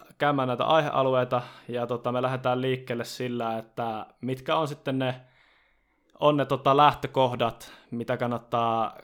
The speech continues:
kannattaa s-, niinku miettiä, jos haluaa lähteä I T-konsultiksi. Että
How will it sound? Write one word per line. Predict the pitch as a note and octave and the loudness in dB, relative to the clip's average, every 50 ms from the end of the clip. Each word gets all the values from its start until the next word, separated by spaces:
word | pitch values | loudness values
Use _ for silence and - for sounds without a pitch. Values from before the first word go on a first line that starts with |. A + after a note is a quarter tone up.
| _ | _
kannattaa | - B2+ A#2+ A#2+ A2+ - - B2+ A#2 A2+ | -6 -4 -4 -4 -6 -6 -4 -4 -4 -4
s-, | - - _ - | -4 -10 _ -10
niinku | C#3 A#2 A2+ A2 A#2+ | -8 -8 -6 -4 -2
miettiä, | A#2+ B2+ C3 B2+ B2 B2+ - B2 A#2 | 0 0 2 0 0 -2 -4 -4 -4
jos | A2+ A2 - | -4 -2 0
haluaa | C3 B2+ A#2+ A#2+ B2 B2+ B2+ | 2 2 4 4 4 6 6
lähteä | C#3 C3+ B2+ - - B2 A2 | 6 4 2 0 -4 -6 -4
I | G#2+ A2+ A2+ | -4 -6 -6
T-konsultiksi. | A2+ - G#2+ G#2 - - G#2+ G#2 G#2+ A2 G#2 F#2+ F#2 - - - - _ | -8 -10 -12 -14 -14 -14 -14 -14 -14 -14 -14 -14 -14 -16 -16 -18 -20 _
Että | - A2 G#2+ G#2 | -14 -14 -14 -14